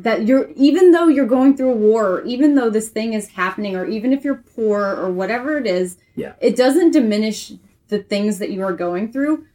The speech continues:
Speaker 1: but everybody has these, like, funny moments when somebody drops something or, like, this,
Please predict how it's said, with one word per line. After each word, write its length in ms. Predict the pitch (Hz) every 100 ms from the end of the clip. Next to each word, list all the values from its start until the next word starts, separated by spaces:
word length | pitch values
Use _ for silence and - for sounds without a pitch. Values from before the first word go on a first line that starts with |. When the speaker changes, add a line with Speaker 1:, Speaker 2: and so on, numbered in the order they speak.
| -
Speaker 1:
but 240 | 226 - 240
everybody 1120 | 262 254 269 269 254 190 175 214 208 202 202
has 440 | - 196 202 180
these, 280 | 196 190 202
like, 280 | 180 175 _
funny 240 | 285 330 403
moments 400 | 494 381 294 262
when 200 | 269 277
somebody 400 | 311 330 359 226
drops 300 | 302 320 -
something 400 | 277 269 240 220
or, 120 | 220
like, 320 | 220 220 214 _ _ -
this, 320 | 202 285 -